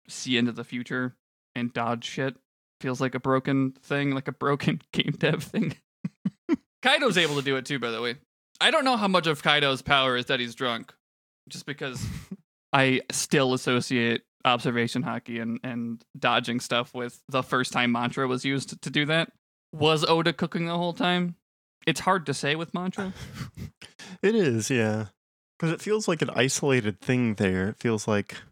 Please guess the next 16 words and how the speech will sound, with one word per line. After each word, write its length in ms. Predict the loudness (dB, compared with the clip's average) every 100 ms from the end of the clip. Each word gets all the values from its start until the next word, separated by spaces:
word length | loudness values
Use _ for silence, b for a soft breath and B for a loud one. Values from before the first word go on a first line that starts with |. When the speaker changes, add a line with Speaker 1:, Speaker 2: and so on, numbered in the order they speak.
| _ _ _
Speaker 2:
uh, 120 | -2 2
I 100 | 2
think 480 | 0 0 0 0 -2 -2
if, 760 | 2 2 2 -8 -14 -14 -16 -18 _ _
if 180 | -2 2
One 300 | 2 4 2
Piece 300 | 0 -2 0 2
would 140 | 2
have 120 | 2
ended, 680 | 0 0 0 0 0 -2 -4
uh, 640 | -6 0 0 2 0 -2 -2
like, 300 | -4 -6 -18 -12
seven 580 | -10 -8 -2 -2 0
hundred 260 | -2 -2 2
episodes 460 | 0 0 -2 -2 -2
ago, 420 | 0 2 2 -2